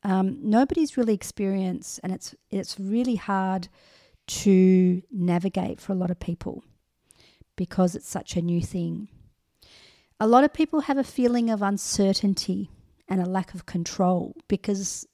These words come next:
that's the reality. There is so much uncertainty and there is no control over what happens with the, the rates of infections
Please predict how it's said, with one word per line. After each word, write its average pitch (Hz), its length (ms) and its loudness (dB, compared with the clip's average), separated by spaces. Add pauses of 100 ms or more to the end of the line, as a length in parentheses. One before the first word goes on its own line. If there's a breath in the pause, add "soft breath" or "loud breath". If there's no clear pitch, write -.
(280)
that's 202 280 -8
the 202 120 -4
reality. 196 500 -4
There 185 220 0
is 185 100 -2
so - 240 -2
much 220 240 -4
uncertainty 190 840 -4 (520 soft breath)
and 185 200 0
there 190 120 2
is 185 160 -2
no 190 240 2
control 185 760 0 (440 soft breath)
over 180 580 2 (120)
what 185 220 -6
happens 180 760 -6 (300 soft breath)
with 180 380 -2 (420)
the, 190 340 -2
the 185 120 -2
rates 175 280 -6
of 180 60 -10
infections 233 1000 -6